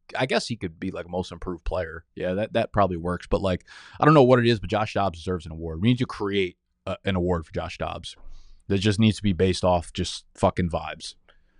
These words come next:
He, he's the first one to get it. This season has been incredible, leads him to a win.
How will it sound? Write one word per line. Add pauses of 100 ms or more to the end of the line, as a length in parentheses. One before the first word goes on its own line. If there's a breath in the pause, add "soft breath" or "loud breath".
(260)
He,
he's
the
first
one
to
get
it. (420)
This
season
has
been (500 loud breath)
incredible,
leads
him
to
a
win.